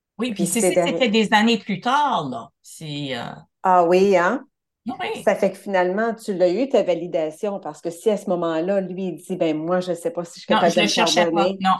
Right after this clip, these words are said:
Speaker 2: Non, je sais que tu le cherchais pas, mais tu l'as eu dans un sens parce qu'au moment où est-ce que tu lui faisais plus d'interrogatoire, « Est-ce que tu me trompes ? Est-ce que tu fais ci ? Est-ce qu'il y a quelqu'un d'autre ? » ou peu importe, au moment où est-ce que lui,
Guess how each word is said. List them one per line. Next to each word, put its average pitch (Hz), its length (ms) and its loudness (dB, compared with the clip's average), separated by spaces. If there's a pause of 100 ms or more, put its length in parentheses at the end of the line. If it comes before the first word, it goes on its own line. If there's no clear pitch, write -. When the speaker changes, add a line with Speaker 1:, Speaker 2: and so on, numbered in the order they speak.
(140)
Speaker 2:
Non, 226 140 6
je 220 160 8
sais 262 200 2
que 277 60 -6
tu 262 80 4
le 208 60 4
cherchais 202 420 2
pas, 269 400 4 (480)
mais 196 120 0
tu 208 160 -4
l'as 196 180 2
eu 214 180 0
dans 190 280 0
un 190 140 2
sens 240 380 -6
parce - 260 -8
qu'au 214 340 0
moment 208 440 -2
où 202 120 -2
est-ce 214 180 -4
que 208 80 -2
tu 190 260 -6
lui 180 220 -6
faisais 180 360 0
plus 254 480 -2 (380)
d'interrogatoire, « 185 1300 0 (460)
Est-ce 180 260 -2
que 190 160 2
tu 185 180 -4
me 160 100 -2
trompes ? 190 600 -4
Est-ce 165 220 -6
que 180 80 -6
tu - 200 -10
fais 170 120 0
ci ? 190 400 -8
Est-ce 185 220 -4
qu'il - 160 -2
y 165 40 0
a 165 100 -2
quelqu'un 165 460 -2
d'autre ? » 170 420 2
ou - 20 -12
peu 185 120 -2
importe, 185 560 0 (260)
au 196 80 -2
moment 190 360 0
où 190 100 -2
est-ce 190 160 -6
que 180 180 -2
lui, 202 600 -4